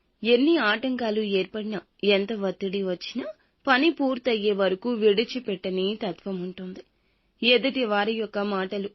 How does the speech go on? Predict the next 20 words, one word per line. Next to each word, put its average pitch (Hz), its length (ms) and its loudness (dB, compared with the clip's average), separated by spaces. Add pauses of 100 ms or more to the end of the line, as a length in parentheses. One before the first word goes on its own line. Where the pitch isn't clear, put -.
(140)
ఊరికే 233 460 -2 (100)
నమ్మేస్తుంటారు. 196 920 -6 (480)
వారు 247 320 6
చెప్పేది 233 580 -2 (180)
నిజమా 247 440 0 (120)
అబద్ధమా 220 540 -2
అని 208 280 -2
గమనించుకోకుండా 196 920 -4 (460)
వారికి 233 480 2
సాయం 214 460 -2
చేయడానికి 202 680 -4
వెళ్లి 190 280 -2 (420)
కుటుంబంతో 262 540 0
పడిన 214 320 -2 (180)
ఇబ్బందులే 196 560 -2
కాకుండా 214 520 -6 (440)
సమాజంలో, 240 640 -2 (840)
సమాజంలో 262 720 2
ఎదురైన 208 540 2 (120)
అవమానాలు 208 720 2